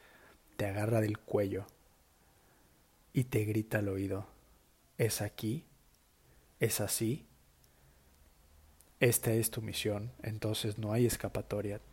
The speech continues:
Eventualmente llegas a casa, algunos antes, otros mucho después.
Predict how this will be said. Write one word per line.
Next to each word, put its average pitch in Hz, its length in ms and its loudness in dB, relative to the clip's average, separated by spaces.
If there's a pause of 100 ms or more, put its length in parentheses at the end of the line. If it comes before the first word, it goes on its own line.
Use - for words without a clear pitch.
(1200)
Eventualmente 110 840 2
llegas 107 340 0
a 113 60 -8
casa, 117 340 2
algunos 110 460 -2
antes, 123 360 2
otros 110 300 -4
mucho 123 400 2
después. 131 560 4